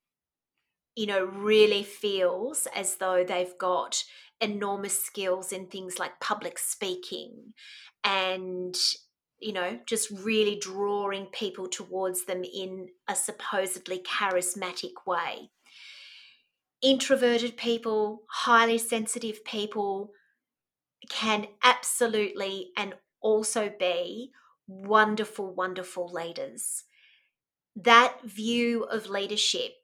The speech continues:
where somebody has to be extroverted and confident all the time and out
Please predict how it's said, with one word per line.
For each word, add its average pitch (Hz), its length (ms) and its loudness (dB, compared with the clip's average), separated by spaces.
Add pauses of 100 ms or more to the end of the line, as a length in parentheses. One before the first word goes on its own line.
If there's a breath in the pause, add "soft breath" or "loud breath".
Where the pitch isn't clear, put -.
where 196 260 0
somebody 208 460 -2
has 196 320 -6
to - 80 -10
be 185 380 -2
extroverted 180 960 -6
and 175 240 -12
confident 220 680 2
all 185 160 -6
the 165 80 -8
time 180 440 -4
and 143 120 -18 (160)
out 226 240 -2